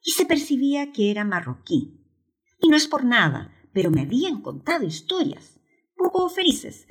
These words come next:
respecto a lo insistente que pueden llegar a ser cuando siguen a una mujer. Quedé atenta, pero tenía mucho que resolver en mi vida. Tenía la cabeza llena de asuntos,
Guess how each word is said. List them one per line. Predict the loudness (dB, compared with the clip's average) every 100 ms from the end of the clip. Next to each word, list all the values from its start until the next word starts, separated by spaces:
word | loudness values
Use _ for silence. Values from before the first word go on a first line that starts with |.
| _ -4
respecto | -4 -2 -6 -6 -8 -6
a | 0
lo | 0 -2 -8 -8
insistente | -6 -8 -10 -14 -6 -2 0 -2 -8 -10
que | -8 -8
pueden | -6 -8 -8
llegar | -8 -6 -6 -6
a |
ser | -6 -6 -6 -10 _ _ _ _
cuando | -4 -4 -6
siguen | -8 -4 -2
a | -2
una | -4
mujer. | -6 -8 -18 _ _ _ _ _ _ _ _ _ _ _ _ _ _ -4
Quedé | -2 0 0
atenta, | -2 -4 -4 -8 -18 -20 _ _ _ _ _
pero | 0 0
tenía | 0 -4 -6
mucho | -6 -6 -6
que | -6
resolver | -10 -10 -8 -4 -4
en | -2 -4
mi | -6
vida. | -10 -16 -20 _ _ _ _ _
Tenía | -2 0 0 0 0
la | -2
cabeza | -4 -8 -8 -10
llena | -6 -6
de | -4
asuntos, | -6 0 0 0 -4 -14 -20 _ _